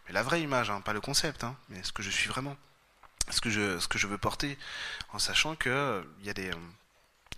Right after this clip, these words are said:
des choses pas toujours évidentes. C'est ce que j'ai expliqué à des gens avec qui j'ai discuté hier, notamment avec toi, je crois, j'explique, avec Christophe, c'est sûr, mais il est pas là. C'est que, actuellement, ce qui se passe pour moi dans ma vie,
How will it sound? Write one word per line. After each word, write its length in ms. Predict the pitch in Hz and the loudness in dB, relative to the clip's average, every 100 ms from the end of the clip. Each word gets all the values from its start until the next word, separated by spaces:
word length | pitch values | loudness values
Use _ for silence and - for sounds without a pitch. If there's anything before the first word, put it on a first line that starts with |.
| - | -8
des 180 | 98 95 | -2 0
choses 300 | 107 - - - - | 0 -4 -6 -18 -8
pas 100 | - | -4
toujours 260 | - 110 107 | -2 -2 -2
évidentes. 360 | 117 160 165 - - - - | -2 -2 -2 -4 -4 -6 -4
C'est 160 | - 113 | 2 4
ce 60 | - | 4
que 100 | 110 | 4
j'ai 60 | |
expliqué 400 | 107 - 120 - | 4 2 4 6
à 60 | 113 | 6
des 120 | 107 | 6
gens 140 | 104 120 | 4 2
avec 140 | 107 | 0
qui 100 | 107 | 0
j'ai 80 | 104 | 0
discuté 400 | 101 - 98 98 | 0 -2 -2 -4
hier, 280 | 104 156 143 - - _ _ _ _ - - | -4 -4 -6 -10 -20 _ _ _ _ -2 -2
notamment 280 | 101 107 95 | 0 2 2
avec 140 | 87 | -2
toi, 140 | 107 127 | -4 -4
je 60 | |
crois, 160 | - 110 | -4 -6
j'explique, 280 | 92 - - | -6 -6 -4
avec 140 | 107 | 0
Christophe, 320 | - - 113 | 4 4 4
c'est 80 | - | 2
sûr, 160 | - 127 | 0 -2
mais 80 | 104 | -4
il 60 | |
est 40 | 92 | -4
pas 80 | |
là. 120 | 101 147 - - - - - | -8 -8 -8 -6 -6 -6 2
C'est 160 | - - | 4 6
que, 180 | 110 - - - _ 113 | 2 0 -10 -20 _ 4
actuellement, 800 | 123 - 107 110 131 175 202 - - - - - | 8 8 8 6 4 4 4 -2 -18 -20 -12 2
ce 100 | - | 2
qui 140 | 120 | 4
se 80 | - | 4
passe 280 | - 120 - | 4 4 2
pour 180 | - 104 | -2 0
moi 100 | 107 | 0
dans 80 | 104 | 2
ma 140 | 98 | 0
vie, 320 | 98 135 185 | -2 -4 -6